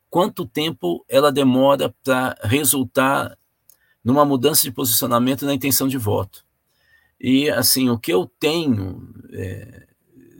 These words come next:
pelas minhas anotações, é que, então é uma aproximação, uma mera aproximação,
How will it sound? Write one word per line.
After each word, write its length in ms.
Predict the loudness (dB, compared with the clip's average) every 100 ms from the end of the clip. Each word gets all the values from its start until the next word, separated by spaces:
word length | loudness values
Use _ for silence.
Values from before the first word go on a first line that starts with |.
| -20 _ _ _ _ _ -16 -16 -18 _
pelas 480 | 0 2 2 2 2
minhas 340 | 2 2 0
anotações, 880 | 0 -2 -2 -2 -2 -2 -4 -10 -12 _ _ _ _ _ -8
é 180 | -4 -4
que, 260 | -4 -8
então 220 | -6 -2 0
é 100 | 0
uma 200 | 0 -2
aproximação, 720 | -2 0 2 2 0 0 -2
uma 360 | -2 -2 0
mera 280 | 0 2 0
aproximação, 720 | -2 -4 -4 -4 -4 -4 -6